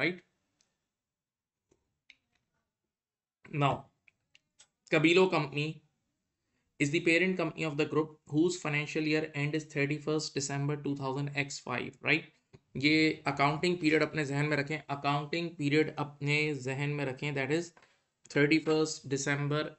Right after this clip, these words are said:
X five, thirty-first December X five, right? Now, the following exhibits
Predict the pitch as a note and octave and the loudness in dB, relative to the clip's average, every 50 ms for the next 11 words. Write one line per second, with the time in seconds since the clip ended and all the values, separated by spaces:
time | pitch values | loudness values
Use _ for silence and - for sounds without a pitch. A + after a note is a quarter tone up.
0 | - C#3+ C#3+ C#3+ - - - - C3+ C3 C3 B2+ B2+ - - C#3 C#3 C#3 D3 C#3+ | 0 0 0 -2 -6 -10 -8 -4 -2 -2 -2 -4 -6 -8 -6 -4 -4 -4 -4 -2
1 | D3+ D#3 D3+ C#3 C3 C3+ C3 - C#3 C#3 C#3+ C#3+ D#3 D3+ - D3 D3 E3 - - | -2 -2 -2 -2 -4 -6 -6 -6 -4 -4 -2 -2 -2 -2 0 0 0 0 0 -6
2 | - - - _ - - - - - _ _ - - D#3 C#3 C3+ C3 B2+ B2+ - | -12 -14 -16 _ -20 -18 -18 -18 -18 _ _ -8 -4 -2 0 0 -2 -4 0 4
3 | C#3 D#3 E3+ F3 - _ _ _ _ _ _ _ _ _ _ _ _ _ _ _ | 4 4 4 2 -4 _ _ _ _ _ _ _ _ _ _ _ _ _ _ _
4 | _ _ _ _ _ _ _ - D3+ D3 C#3 B2 - - - _ _ _ _ _ | _ _ _ _ _ _ _ 0 2 2 2 2 -2 -6 -14 _ _ _ _ _
5 | _ _ _ _ _ _ _ _ _ _ _ _ _ _ _ _ _ _ - C#3+ | _ _ _ _ _ _ _ _ _ _ _ _ _ _ _ _ _ _ -4 -2
6 | C#3 D#3 E3+ F3 F#3+ G#3 G3+ F#3+ D#3 D3+ E3+ E3+ F#3 F#3 - D3+ | 0 2 4 6 6 6 4 4 2 2 2 2 2 0 0 0